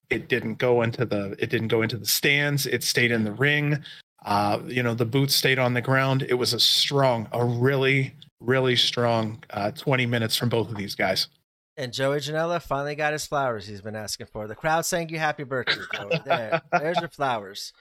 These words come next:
Speaker 2: Unfortunately,
Speaker 1: Happy
Speaker 2: you didn't get it
Speaker 1: birthday.
Speaker 2: from Waltman, but you will get it from this Indiana crowd. And yeah, it was a nice,
Speaker 1: <laughs>
Speaker 2: nice back and forth. Cole, once again, just doing what he does in the ring. Doesn't matter what setting you put him in, he's gonna make a fun match. And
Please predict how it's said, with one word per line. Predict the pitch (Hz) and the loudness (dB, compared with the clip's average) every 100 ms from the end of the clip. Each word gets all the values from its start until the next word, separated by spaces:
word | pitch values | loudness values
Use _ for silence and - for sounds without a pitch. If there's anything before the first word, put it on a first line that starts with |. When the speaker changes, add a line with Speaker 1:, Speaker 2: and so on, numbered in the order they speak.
| _ - | _ -12
Speaker 2:
Unfortunately, | 127 - 214 226 226 - | -10 -2 0 0 0 0
Speaker 1:
Happy | 214 | 0
Speaker 2:
you | 202 | 0
didn't | 208 208 | 0 0
get | 196 196 | -2 -2
it | 196 | -2
Speaker 1:
birthday. | |
Speaker 2:
from | 185 170 | -4 0
Waltman, | 170 170 147 151 151 - _ _ _ _ | 2 2 0 -6 -8 -14 _ _ _ _
but | 147 | -2
you | 139 139 | -2 -4
will | 127 | -6
get | 131 120 | -6 -8
it | 120 - 85 | -8 -12 -14
from | 120 | -12
this | 117 - | -10 -10
Indiana | 107 104 98 95 87 | -10 -12 -12 -14 -14
crowd. | 98 92 104 - - - _ _ - | -12 -12 -12 -16 -20 -20 _ _ -4
And | 165 202 | -2 0
yeah, | 262 | 0
it | 180 | 0
was | 165 | -2
a | |
nice, | 196 214 - 180 - - | -2 -2 0 -2 -4 -12
Speaker 1:
<laughs> | - | -2
Speaker 2:
nice | 170 185 | -2 0
back | - 175 - | 0 0 -2
and | 170 | -6
forth. | - 175 151 - - 123 | -2 -2 -2 -8 -18 -14
Cole, | - 131 151 | -2 0 2
once | 147 147 | 0 -4
again, | 151 151 170 180 180 - | -6 -4 -2 -4 -8 -12
just | 110 101 - - _ | -12 -10 -10 -12 _
doing | 139 151 170 | 0 0 0
what | |
he | 180 | 0
does | 175 208 180 | 0 0 0
in | |
the | 131 | -2
ring. | 120 113 | -2 -2
Doesn't | 107 135 151 | -2 -4 -2
matter | 147 156 156 | -2 0 0
what | 147 147 | -2 -2
setting | - 170 165 | -2 -4 -6
you | 160 | -8
put | 180 | -8
him | 175 147 | -8 -8
in, | 135 139 120 | -8 -10 -14
he's | 113 | -14
gonna | 123 135 135 | -10 -8 -6
make | 131 139 147 | -6 -8 -6
a | 131 | -4
fun | 151 151 | -2 -2
match. | 151 165 151 117 | 0 -2 -2 -8
And | 113 | -10